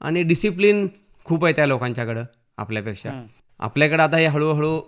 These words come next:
Speaker 1: हे प्रसार व्हायला लागलाय, आहाराचं महत्त्व लोकांना कळायला लागले, त्यामुळं आपणही आता यात चांगल्या पद्धतीने करतोय
Speaker 2: बरं.
Speaker 1: प्रयत्न.
Speaker 2: बरं.
Speaker 1: पण हा फरक हा आहेच.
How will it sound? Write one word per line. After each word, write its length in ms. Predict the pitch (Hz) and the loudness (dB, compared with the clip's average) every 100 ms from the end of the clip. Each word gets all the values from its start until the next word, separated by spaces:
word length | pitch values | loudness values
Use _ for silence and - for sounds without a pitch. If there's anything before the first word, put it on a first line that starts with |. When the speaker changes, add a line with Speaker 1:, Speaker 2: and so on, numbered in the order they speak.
| - | -10
Speaker 1:
हे 80 | 143 | -8
प्रसार 340 | 131 135 139 139 | -6 -4 -2 2
व्हायला 240 | 135 143 | 2 4
लागलाय, 380 | 131 120 117 110 _ - | 2 2 -2 -4 _ -16
आहाराचं 520 | 117 113 117 123 123 | -8 -4 -2 -2 -4
महत्त्व 260 | 123 120 127 | -6 -4 -6
लोकांना 300 | 117 120 120 | -6 -6 -6
कळायला 340 | 113 113 117 | -2 -2 -2
लागले, 260 | 101 101 98 - _ - | -4 -8 -12 -18 _ -12
त्यामुळं 240 | 120 120 | -8 -8
आपणही 420 | 113 110 139 147 | -8 -6 -2 -2
आता 220 | 143 143 | -2 -4
यात 180 | 139 135 131 - | -2 -4 -6 -10
चांगल्या 280 | 123 123 123 | -8 -6 -6
पद्धतीने 360 | 120 120 127 127 | -6 -8 -8 -8
करतोय 440 | 127 110 135 120 - - | -8 -6 -6 -6 -10 -12
Speaker 2:
बरं. 120 | 123 101 - | -10 -10 -12
Speaker 1:
प्रयत्न. 360 | 110 98 107 113 _ - | -10 -10 -10 -14 _ -14
Speaker 2:
बरं. 140 | 120 101 _ _ - | -14 -14 _ _ -12
Speaker 1:
पण 140 | 143 | -6
हा 140 | 160 185 | -4 -4
फरक 320 | 180 190 196 | -2 -2 0
हा 120 | 202 | 0
आहेच. 360 | 151 117 - | 0 -4 -12